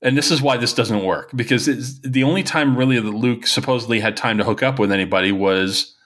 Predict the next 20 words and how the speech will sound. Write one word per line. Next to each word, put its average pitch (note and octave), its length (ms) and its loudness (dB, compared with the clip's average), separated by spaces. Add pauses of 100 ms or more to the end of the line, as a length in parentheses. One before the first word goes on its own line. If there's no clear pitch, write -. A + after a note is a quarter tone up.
if B2+ 160 0
you A#2 80 0
just C3 240 0
follow B2 240 0
the A#2 140 0
events G#2 260 0
of A2 60 -4
the G#2 60 -2
movie, A#2+ 280 2
was G2+ 280 0
before, G#2+ 760 0 (680)
you A#2 100 -2
know, G#2+ 100 4
all A2 240 0
the G#2 80 -2
crap G#2+ 320 0
on G2+ 100 2
episode F#2+ 380 0
four A#2+ 240 0
happened. D#2 420 -4